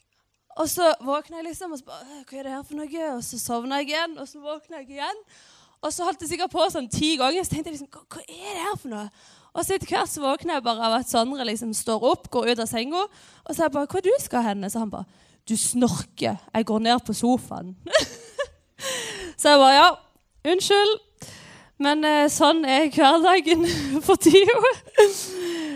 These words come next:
Så jeg håper at, eh, du, eh, kanskje har sluppet den, men det er vel det som er sjarmen med denne tida.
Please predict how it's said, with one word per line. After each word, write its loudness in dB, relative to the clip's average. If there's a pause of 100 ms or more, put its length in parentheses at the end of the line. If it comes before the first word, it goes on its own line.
Så 0
jeg 4
håper 4
at, -6
eh, 2
du, -2
eh, -2
kanskje -6
har -4 (440)
sluppet -6
den, -8 (540)
men -10
det -4
er -4
vel -10
det -10
som -12
er -12
sjarmen -10
med -12
denne -12
tida. -6